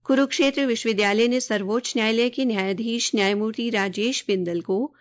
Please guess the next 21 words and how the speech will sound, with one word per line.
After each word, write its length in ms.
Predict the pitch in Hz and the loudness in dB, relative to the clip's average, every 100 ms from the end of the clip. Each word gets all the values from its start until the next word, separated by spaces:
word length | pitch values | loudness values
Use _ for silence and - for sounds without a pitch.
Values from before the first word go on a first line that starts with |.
| _ 220 | _ 0
Doctor 360 | 240 - 294 302 | 0 0 0 0
of 220 | 294 - | 0 -2
Law 200 | 214 208 - | -2 -2 -4
की 120 | 226 | -4
मानद 360 | 220 208 233 262 | 0 0 0 0
उपाधि 540 | 247 190 185 - 214 233 | -2 -4 -4 -8 -8 -8
से 200 | - 202 | -8 -6
अलंकृत 500 | 196 214 190 170 175 | -4 -4 -4 -8 -6
किया 320 | - 175 196 _ _ - | -2 -2 -4 _ _ 0
और 160 | 247 | 2
भारतीय 580 | 240 247 254 247 269 294 | 4 4 2 0 0 0
कृषि 340 | 285 240 - 247 | 0 -2 0 0
अनुसंधान 680 | 240 226 226 220 240 233 | 0 0 0 0 0 -2
परिषद 440 | 226 196 202 233 233 | 0 -2 0 -4 -2
के 120 | 233 | -4
सहायक 440 | - 214 214 233 240 | -2 -4 -2 -2 -2
महानिदेशक 720 | 202 196 196 185 190 - 233 | -2 -2 0 0 -2 -2 -4
डॉक्टर 320 | 233 185 202 | -4 -6 -6
संजीव 500 | 208 202 196 196 208 214 | -4 -2 -2 -2 -4 -4
गुप्ता 340 | 226 - 214 | -6 -4 -4
ने 200 | 220 262 | -2 -4